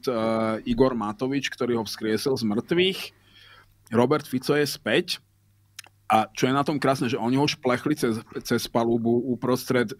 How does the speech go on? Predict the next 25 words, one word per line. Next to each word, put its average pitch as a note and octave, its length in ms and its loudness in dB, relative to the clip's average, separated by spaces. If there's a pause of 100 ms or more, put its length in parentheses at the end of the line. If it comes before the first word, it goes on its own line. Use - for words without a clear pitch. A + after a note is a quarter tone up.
(380)
hroznej D3+ 480 4
búrky, B2 960 0
vlny, B2 720 2
vietor, A#2 720 0 (160)
lejak, A#2 560 0
ľadová A#2+ 400 0
voda A#2+ 480 0 (400)
a - 160 -4
on A#2+ 160 0
to D#3 160 2
uplával B2+ 960 0 (320)
bez G#2 320 -2
nich. F2+ 320 -6 (1120)
Dnes A#2+ 480 2
ho A#2 560 0
jeho A#2 400 -2
bývalé B2 480 0
oligarchické A#2 720 -6
pozadie A2 480 -2
nekontroluje, A#2+ 720 0
teraz A2 240 -4
bude A2+ 240 -4
on A2+ 240 -2
kontrolovať G#2 640 -2
svoje G#2 400 -2